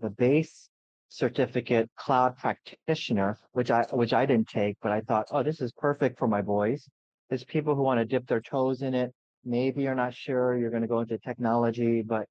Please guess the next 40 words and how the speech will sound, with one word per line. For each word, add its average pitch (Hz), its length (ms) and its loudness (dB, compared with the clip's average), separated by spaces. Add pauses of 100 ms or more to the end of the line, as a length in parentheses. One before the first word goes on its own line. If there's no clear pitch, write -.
(400)
uh, 110 300 0
like, 113 180 -2
if 117 160 -2
you 120 200 2
wanna 120 240 2
do 117 120 0
sales 113 520 0
for 120 160 -6
A 127 100 0
W 113 300 0
S, 110 240 -2
you 110 120 -2
need 113 300 2 (100)
a 120 60 -2
working 117 640 0 (280)
knowledge 117 580 2
of 107 220 -4
their 107 180 -2
service 113 480 0
offering, 113 640 0
and 101 160 -6 (240)
you 120 80 -2
gotta 117 220 4
know 117 140 4
the 110 100 2
vocabulary. 113 680 0
So 123 120 -6
that's 143 260 0
the 143 140 0
level, 120 500 0 (400)
uh, 113 460 -2
that 110 240 -2 (340)
A 131 140 2
W 120 240 4
S 110 100 2
Cloud 120 380 0
Practitioner 117 580 -2
Certificate 117 640 -2
is 104 140 -6
for. 147 560 2